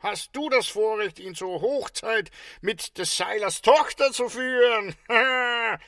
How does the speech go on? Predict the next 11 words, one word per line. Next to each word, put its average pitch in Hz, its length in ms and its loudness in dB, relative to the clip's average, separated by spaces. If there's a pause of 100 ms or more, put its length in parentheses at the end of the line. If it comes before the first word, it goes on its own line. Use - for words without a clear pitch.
(160)
Ich - 140 -18
meine 226 360 -2
aber, 226 260 0
wir 214 80 0
sollten 214 340 -2
vorerst 226 380 0
unseren 214 260 -4
Feldobristen 233 1040 -2
Ulrich 220 480 0
von 175 160 -6
Grafeneck 233 680 -2